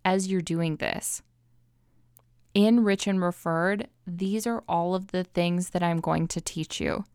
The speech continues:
And that's why I was like, "This has to be a membership," because I want to do this and be with you every single month and go through these important topics with you every single month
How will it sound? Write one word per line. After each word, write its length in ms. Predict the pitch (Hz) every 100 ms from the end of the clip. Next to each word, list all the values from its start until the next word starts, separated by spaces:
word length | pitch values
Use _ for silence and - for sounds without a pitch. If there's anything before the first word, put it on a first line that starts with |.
| _ _ _ - - -
And 140 | 190
that's 180 | 190 190
why 340 | 233 233 220 -
I 100 | 185
was 220 | 185 180
like, 280 | 175 170 - -
"This 380 | 185 196 202 220
has 520 | - - 180 180 -
to 140 | 196
be 160 | 180 170
a 60 |
membership," 760 | 165 160 175 180 - 220 240 233 - - - - _ 190
because 760 | 202 - 196 196 196 196 196 - -
I 140 | 185 220
want 220 | 233 247
to 80 | 208
do 200 | 196 214
this 380 | 202 180 - - _ -
and 280 | 196 185 -
be 180 | 202 220
with 320 | 208 190 -
you 240 | 175 175 - _
every 460 | 202 208 214 247 240
single 460 | - 214 202 208
month 400 | 190 190 - - - _ _ _ _ _ -
and 200 | 196 190
go 200 | 196 220
through 240 | 226 247
these 200 | 208 202
important 420 | 196 185 202 196 -
topics 480 | 180 - 196 -
with 200 | 165 -
you 180 | 175 165 -
every 300 | 190 208 226
single 380 | 233 208 196
month 320 | 180 175 202